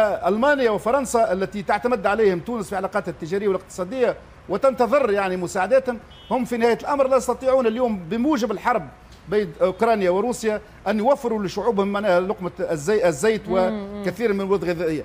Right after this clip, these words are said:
Speaker 1: تونس عليها أن تتجه إلى طريق الحرير، طريق الحرير، وأن تتجه إلى الصين، لأن الصين لديها من الإمكانيات المالية. على سبيل المثال،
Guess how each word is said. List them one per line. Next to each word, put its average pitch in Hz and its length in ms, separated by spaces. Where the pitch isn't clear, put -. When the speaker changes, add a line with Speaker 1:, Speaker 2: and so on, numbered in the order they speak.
Speaker 1:
تونس 285 380
عليها 233 360
أن 208 60
تتجه 208 440
إلى 214 340
طريق 233 260
الحرير، 185 420
طريق 196 220
الحرير، 185 340
وأن 226 160
تتجه 233 460
إلى 214 80
الصين، 208 380
لأن 180 380
الصين 247 420
لديها 202 380
من 202 80
الإمكانيات 202 500
المالية. 202 440
على 214 180
سبيل 240 280
المثال، 220 420